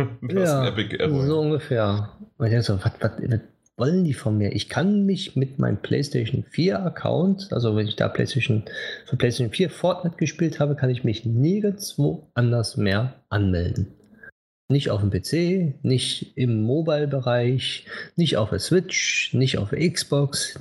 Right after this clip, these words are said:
Speaker 2: nirgendwo. Sprich, ich
Speaker 1: Außer
Speaker 2: musste
Speaker 1: auf der P S vier.
Speaker 2: Außer auf der P S vier. Sprich, ich musste mir jetzt extra einen neuen Account machen mit einem neuen Benutzername, weil natürlich mein Benutzername jetzt dann auch durch meinen PlayStation vier-Account, äh,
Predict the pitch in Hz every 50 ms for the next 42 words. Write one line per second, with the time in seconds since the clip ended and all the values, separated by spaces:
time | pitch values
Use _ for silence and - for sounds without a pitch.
0 | - - 110 104 104 110 113 110 107 104 95 - - 101 95 101 - - - -
1 | - - - - - - - - - 190 - - - - 170 185 165 - 147 165
2 | 156 - - - - - - - 190 196 190 - - 90 - - - - - -
3 | 110 107 110 127 - 190 180 - 240 208 - 254 254 226 - - 131 107 104 -
4 | - _ _ - _ - 147 165 165 - 135 107 117 156 190 180 180 - - 151
5 | 147 131 139 - 202 196 - - - - 190 165 147 156 156 143 143 143 165 202
6 | 240 226 208 185 170 - - 160 175 180 180 147 123 120 127 127 - 165 180 190
7 | 185 - - - - - - 135 131 - 143 135 123 123 120 123 139 185 220 240
8 | 226 214 180 180 180 214 202 220 - - - 107 104 104 101 120 175 190 175 131
9 | 120 117 113 110 104 - - 123 107 107 101 104 101 110 107 123 165 170 170 -
10 | - 123 110 104 104 98 104 113 123 127 120 113 107 - - - 90 85 69 -
11 | 127 139 - - 143 120 - 113 101 - - 113 104 - 117 110 110 101 95 -
12 | 202 208 170 123 104 - - 98 107 107 98 - - - - 107 107 107 107